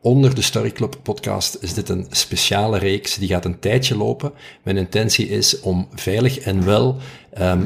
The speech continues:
in mijn ruimte hier achteraan in de tuin om de twee, drie dagen enkele mensen, eh, tot hier te kunnen krijgen. Ehm, als ze dat willen. Als dat belangrijk genoeg is. Als deel van hun werk.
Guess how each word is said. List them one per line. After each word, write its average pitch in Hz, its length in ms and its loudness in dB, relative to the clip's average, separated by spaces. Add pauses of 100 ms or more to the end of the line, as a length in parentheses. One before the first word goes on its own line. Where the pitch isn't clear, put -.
in 104 160 0
mijn 95 240 2
ruimte 104 300 2
hier 95 300 0
achteraan 101 560 -2
in 95 160 -4
de 87 80 -10 (100)
tuin 104 380 -2 (340)
om 107 200 2
de 101 100 0
twee, 107 220 2
drie 101 220 0
dagen 90 400 2
enkele 95 340 -2
mensen, 90 560 2 (680)
eh, 90 240 -6 (120)
tot 92 140 -4
hier 104 220 2
te 131 100 0
kunnen 120 260 0
krijgen. 117 480 -2 (500)
Ehm, 92 640 -2 (100)
als 101 200 2
ze 113 100 4
dat 101 200 2
willen. 107 440 0 (560)
Als 92 160 -2
dat 101 120 2
belangrijk 104 440 0
genoeg 101 280 0
is. - 420 -6 (560)
Als 90 300 -2
deel 107 300 4
van 104 240 2
hun 98 220 2
werk. 104 520 -2